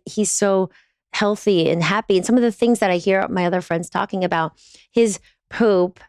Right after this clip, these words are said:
you know, we had to talk about this stuff too. His digestion is amazing. His, his poop is perfect. He poops every day.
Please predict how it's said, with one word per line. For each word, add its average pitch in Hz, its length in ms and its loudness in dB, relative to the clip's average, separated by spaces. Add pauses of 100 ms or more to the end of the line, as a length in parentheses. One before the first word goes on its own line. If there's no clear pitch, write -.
you 185 80 -4
know, 170 360 0
we 190 100 -2
had 180 80 0
to 175 80 -8
talk 185 160 -2
about 180 160 0
this 208 120 -8
stuff 214 120 -2
too. 214 120 0
His 196 100 2
digestion 190 440 -2
is 196 140 0
amazing. 170 720 0
His, 165 320 0
his 165 120 -4
poop 214 300 -2
is 196 140 -2
perfect. 175 580 -2
He 165 80 -6
poops 185 300 -2
every 180 240 -2
day. 165 400 -2